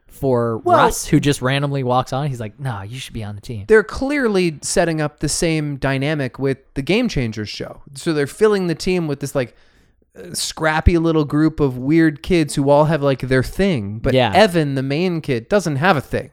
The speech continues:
Speaker 1: Do you wanna recap this?
Speaker 2: I can recap it.
Speaker 1: Okay.
Speaker 2: Are, well, have we said everything about the movies that needs to be said? I didn't, I
Speaker 1: I
Speaker 2: only
Speaker 1: think
Speaker 2: ever saw
Speaker 1: so.
Speaker 2: the first one,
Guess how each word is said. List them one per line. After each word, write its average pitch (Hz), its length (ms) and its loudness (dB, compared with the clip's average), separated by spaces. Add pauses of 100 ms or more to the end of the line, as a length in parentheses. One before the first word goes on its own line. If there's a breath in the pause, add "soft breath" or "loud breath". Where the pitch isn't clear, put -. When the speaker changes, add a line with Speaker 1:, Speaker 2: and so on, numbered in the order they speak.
(140)
Speaker 1:
Do 143 80 2
you 185 100 8
wanna 180 200 6
recap 170 340 0
this? - 300 -4 (260)
Speaker 2:
I 185 100 2
can 247 140 2
recap 135 300 2
it. 165 40 4
Speaker 1:
Okay. 170 220 2
Speaker 2:
Are, 190 80 -4
well, 214 220 6
have 220 100 4
we 233 80 0
said 254 180 2
everything 254 240 -4
about 208 220 0
the 185 60 0
movies 180 320 -2
that 220 100 -2
needs 214 180 -8
to - 80 -16
be 208 80 -4
said? 226 240 2
I 208 180 6
didn't, 277 320 -2 (120)
I 214 80 6
Speaker 1:
I - 20 8
Speaker 2:
only 285 200 4
Speaker 1:
think 220 60 6
Speaker 2:
ever 214 120 4
saw 180 240 6
Speaker 1:
so. 165 40 4
Speaker 2:
the 160 80 0
first 151 380 -4
one, 110 380 -6